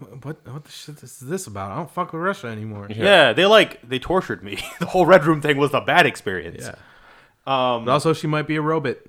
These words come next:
Speaker 1: so
Speaker 3: all right,
Speaker 1: somebody
Speaker 3: fair
Speaker 1: call
Speaker 3: enough.
Speaker 1: Jocasta, tell her there's some shit that H R needs to be paying attention to on this team.
Speaker 2: So the, the artifact got moved to Argentina, so that's where they're going right now to meet up with those people.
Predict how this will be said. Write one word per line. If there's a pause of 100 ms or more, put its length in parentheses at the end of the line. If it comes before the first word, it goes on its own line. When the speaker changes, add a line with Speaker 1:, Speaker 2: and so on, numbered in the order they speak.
(200)
Speaker 1:
so (720)
Speaker 3:
all
right,
Speaker 1:
somebody
Speaker 3:
fair
Speaker 1:
call
Speaker 3:
enough.
Speaker 1:
Jocasta, (840)
tell
her
there's
some
shit
that
H
R
needs
to
be
paying
attention
to
on
this
team. (1040)
Speaker 2:
So
the,
the
artifact
got
moved
to
Argentina,
so
that's
where
they're
going
right
now
to (140)
meet
up
with
those
people.